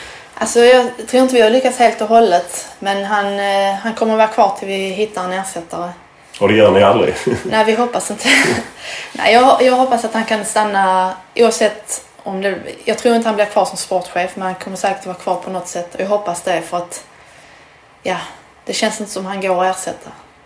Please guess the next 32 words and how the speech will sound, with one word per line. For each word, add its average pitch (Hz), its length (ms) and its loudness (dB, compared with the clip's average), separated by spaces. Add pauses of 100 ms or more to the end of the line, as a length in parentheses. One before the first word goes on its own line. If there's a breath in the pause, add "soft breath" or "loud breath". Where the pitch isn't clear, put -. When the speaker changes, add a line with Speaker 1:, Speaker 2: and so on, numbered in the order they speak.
(100)
Speaker 1:
Eh, - 760 -16
och 180 200 0
hittar 208 300 -2
vi 185 140 0
en 190 80 -2
ny 180 300 -2 (680 loud breath)
sportchef 180 480 -2
så 185 100 -8
tror 196 180 -4
jag 202 60 -6
inte 190 120 -8
man 185 120 -2
ska 185 140 -4
göra 185 300 4
som 156 180 -6
Erling 185 260 -2
har 175 80 -6
gjort, 180 260 -2
utan 180 180 -8
man 185 80 -6
måste 185 200 -6
hitta 185 180 -10
sin 180 160 -10
egen, 170 400 -6 (640)
eh, 170 240 -10
eh, 165 80 -12
sin 190 160 -10
egen 170 220 -2
roll 165 240 0
i, 160 260 -10
i - 20 -10
klubben. 165 360 -10